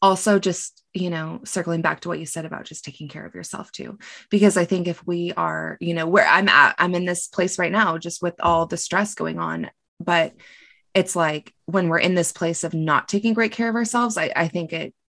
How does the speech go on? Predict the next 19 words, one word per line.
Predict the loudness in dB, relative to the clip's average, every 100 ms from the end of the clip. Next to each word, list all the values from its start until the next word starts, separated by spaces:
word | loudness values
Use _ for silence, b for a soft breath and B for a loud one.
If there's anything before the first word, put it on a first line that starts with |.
| _
you | -10 -8
know, | -6
it, | -8 -10
it | -12 -12
just | -14 -12
changes | -10 -8 -10 -12
things | -14 -12
for | -10 -10
us. | -10
You | -10
know, | -10
we're | -8
not | -8 -8
as | -10
clear, | -8 -6 -4 -6
we're | -10
not | -12 -14
as | -10
focused. | -6 -4 -6 -8 -10 -12